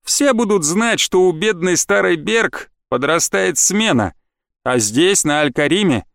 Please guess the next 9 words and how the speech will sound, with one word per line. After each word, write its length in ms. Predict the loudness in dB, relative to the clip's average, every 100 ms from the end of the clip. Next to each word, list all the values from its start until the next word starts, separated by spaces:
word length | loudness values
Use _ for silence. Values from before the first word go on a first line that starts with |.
| _ _
смена — 800 | -4 -2 -2 0 0 0 0 0 0
это 380 | 0 0 -2
всё. 560 | -2 0 2 2 2 0 -6 _ _ _ _ -4
Они 280 | 0 2 2
существа 560 | 0 0 -2 0 0
семейственные». 920 | 2 0 2 -2 0 0 2 0 -2 _ _ _ _ _ _ _ _
Белла 260 | -2 0 0
передёрнула 600 | 0 0 0 0 0 0
плечами. 600 | -2 -4 -2 -2 -2